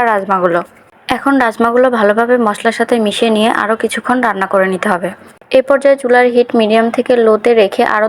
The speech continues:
দশ মিনিট রান্না করে নিতে হবে। যখন দেখবেন এর ঝোলটা অনেকটা ঘন হয়ে এসেছে, তখন বুঝতে হবে এটা পারফেক্টভাবে রান্না হয়ে গিয়েছে। এখন আমি চুলাটা বন্ধ করে নামিয়ে নিচ্ছি। কত সহজেই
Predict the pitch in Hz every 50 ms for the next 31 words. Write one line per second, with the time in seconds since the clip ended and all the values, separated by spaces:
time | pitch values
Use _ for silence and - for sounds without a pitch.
0 | 214 214 208 214 - 226 220 226 240 247 - - 202 190 190 196 196 - 196 196
1 | 190 185 175 - 208 202 175 185 185 196 - _ - - - - - - 226 -
2 | 254 240 - 285 277 269 254 247 226 226 220 254 254 254 - 240 233 214 214 226
3 | 233 226 220 214 202 240 247 - - 226 220 220 220 - - 240 226 - 214 214
4 | 214 214 220 233 247 233 220 208 202 - 214 202 196 - 220 - 208 202 - -
5 | 220 220 208 208 208 208 - - 226 226 220 208 208 214 220 220 202 - 208 208
6 | - 202 190 202 - 208 208 208 - 214 202 208 226 226 214 202 185 185 202 214
7 | 220 214 196 180 185 185 175 175 175 - - 190 196 196 - - - - - -
8 | 254 247 285 277 277 262 240 247 240 247 233 233 233 - 240 220 214 214 214 214
9 | 240 240 - 226 220 240 240 226 202 190 190 190 185 185 185 180 185 - - 190
10 | 180 185 - - _ _ _ _ _ - _ _ - - 254 262 269 269 - 269
11 | 254 262 269 262 285 285